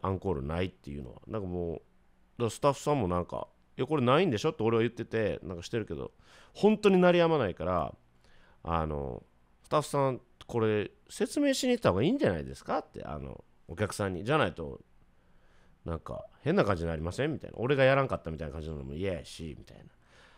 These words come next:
で、多分なんか言ったんでしょうね。で、多分その説明が悪かったんか、なんか歓声がだ-、今度ブーイングに変わってきて、「ブー」とか言って、「え、なんかブーイングされてるやん」みたいな。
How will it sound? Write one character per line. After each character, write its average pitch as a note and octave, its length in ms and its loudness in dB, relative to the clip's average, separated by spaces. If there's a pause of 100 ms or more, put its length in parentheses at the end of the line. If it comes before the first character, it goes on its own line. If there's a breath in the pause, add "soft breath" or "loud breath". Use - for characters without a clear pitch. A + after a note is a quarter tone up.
(520 soft breath)
で、 E3+ 60 -10
多 B3 80 2
分 G3+ 100 4
な G#3 60 6
ん - 20 4
か F#3+ 80 4
言 A#3 140 6
っ - 40 6
た - 180 2
ん E2 60 0
で C#2 60 -6
し - 100 -10
ょ D2+ 40 -4
う F#2+ 40 -6
ね。 C3+ 120 -4
で、 C3 120 -12
多 D#3 140 0
分 G#2+ 260 0
そ A#2 140 -6
の G#2+ 100 -2
説 G3+ 300 -2
明 G3+ 100 6
が F3 80 8
悪 F3 200 10
か A#2+ 100 4
っ - 120 -4
た D#2 100 -4
ん C#2+ 100 -6
か、 A#1 240 -12
な G2+ 100 -4
ん A2+ 40 -8
か - 180 -12
歓 A3+ 220 8
声 A3 160 4
が F3 120 6
だ-、 A2+ 160 2 (120)
今 F3 140 4
度 C3 60 4
ブ A2 180 6
ー D4+ 160 12
イ C#4 80 10
ン C4 40 6
グ B3+ 80 8
に A#3 80 12
変 A3 80 8
わ G#3 60 10
っ G#3+ 40 -6
て F3 80 -2
き D3 60 -4
て、 E2 100 0
「ブ B2+ 160 4
ー」 G3+ 520 8
と - 80 0
か C3 140 -2
言 C3 100 4
っ - 20 -2
て、 A#2 380 2 (280 soft breath)
「え、 F3 140 4
な E3+ 80 6
ん D#3 40 2
か C3+ 160 4 (200)
ブ B2 160 2
ー C#4+ 200 8
イ D4+ 40 8
ン C#4+ 40 6
グ C#4 60 2
さ D4 140 4
れ D4 80 4
て A#3 120 4
る A3+ 80 8
や D3+ 120 10
ん」 A2 60 4
み G2+ 60 -2
た F#2 100 -4
い D#2 100 -6
な。 - 240 -14